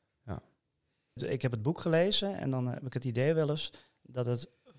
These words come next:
Speaker 2: vanzelf ging. De brieven die u schreef en, en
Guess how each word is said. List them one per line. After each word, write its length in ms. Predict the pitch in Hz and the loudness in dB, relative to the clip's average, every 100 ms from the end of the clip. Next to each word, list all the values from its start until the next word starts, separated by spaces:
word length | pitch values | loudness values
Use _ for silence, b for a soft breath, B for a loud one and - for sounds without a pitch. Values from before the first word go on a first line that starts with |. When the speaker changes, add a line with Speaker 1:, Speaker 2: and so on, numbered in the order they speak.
| - | -8
Speaker 2:
vanzelf 520 | - 123 - 139 131 | 0 4 6 6 6
ging. 440 | - 113 107 - 110 | 2 0 0 -2 0
De 340 | 110 104 101 | 0 2 -2
brieven 260 | 104 131 123 | -2 -4 -2
die 140 | 120 | -2
u 80 | 117 | -2
schreef 540 | 113 113 117 117 117 - | -2 0 2 2 -2 -6
en, 340 | 120 113 110 | -6 -4 -4
en 420 | - - 104 98 | -6 -6 -6 -8